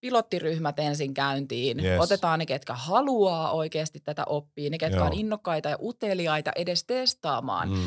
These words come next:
Speaker 1: Aika usein käy niin, että pari alkaa tekee etunenässä ja loput kyllä tulee aika kovaa perästä, kun ne huomaa, että
Speaker 2: Mm.
Speaker 1: kollega tekee enemmän kauppaa.
Speaker 2: Mm.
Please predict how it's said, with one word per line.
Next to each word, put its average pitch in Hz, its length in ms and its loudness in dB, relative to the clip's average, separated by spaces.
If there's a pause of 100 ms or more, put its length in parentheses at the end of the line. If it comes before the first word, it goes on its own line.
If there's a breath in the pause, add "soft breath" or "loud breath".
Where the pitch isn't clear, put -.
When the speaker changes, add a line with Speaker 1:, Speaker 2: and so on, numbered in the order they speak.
(120)
Speaker 1:
Aika - 200 0
usein 233 380 0
käy 180 220 -2
niin, 185 240 -4
että - 180 -6
pari 269 260 -2
alkaa 165 340 0
tekee 147 400 0
etunenässä 165 640 0
ja 147 140 -4
loput 262 340 -2
kyllä 240 220 2
tulee 240 360 2
aika 208 220 4
kovaa 208 320 4
perästä, 180 380 0
kun 175 100 -2
ne 160 80 0
huomaa, 160 360 4
että - 100 2
Speaker 2:
Mm. - 20 0
Speaker 1:
kollega 175 380 2
tekee 147 360 -2
enemmän 160 340 -4
kauppaa. 143 560 0
Speaker 2:
Mm. 92 80 -4